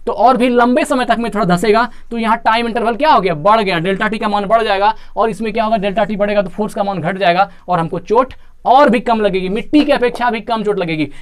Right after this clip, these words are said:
यह हम मान लेते हैं यह दलदल भूमि है और यह मान लेते हैं मिट्टी है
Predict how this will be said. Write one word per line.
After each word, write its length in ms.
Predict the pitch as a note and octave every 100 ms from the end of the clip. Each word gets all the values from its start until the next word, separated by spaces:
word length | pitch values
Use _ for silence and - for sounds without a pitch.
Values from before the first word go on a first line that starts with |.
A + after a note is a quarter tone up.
| -
यह 180 | F3+ B3
हम 220 | A3 A#3
मान 160 | G#3 G#3
लेते 220 | G#3+ A3
हैं 100 | A3+
यह 160 | A3 G#3
दलदल 500 | D#3+ F3+ F#3+ A3 G#3
भूमि 260 | D#3 E3 C#3+
है 200 | B2 A#2 - - - - -
और 180 | G3+ G#3+
यह 200 | A#3 G#3+
मान 180 | G#3 G#3
लेते 180 | G3+
हैं 80 | G#3+
मिट्टी 440 | F#3+ F3+ - A3 D#3
है 280 | A#2+ G#2